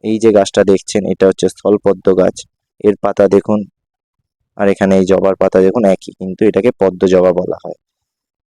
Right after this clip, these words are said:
তো এটা একটা জবার ভ্যারাইটি, এটা আমার মাটিতে পোতা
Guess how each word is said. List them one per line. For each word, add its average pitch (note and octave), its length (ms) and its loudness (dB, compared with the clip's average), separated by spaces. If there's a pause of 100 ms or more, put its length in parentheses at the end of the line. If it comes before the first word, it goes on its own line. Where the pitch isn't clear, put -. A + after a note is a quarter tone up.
(720)
তো - 80 -2
এটা A2+ 200 2
একটা A2 180 0
জবার G#2 320 2
ভ্যারাইটি, G2+ 460 0
এটা G#2 280 0
আমার G2+ 180 0
মাটিতে F#2+ 420 -2
পোতা F#2+ 280 -2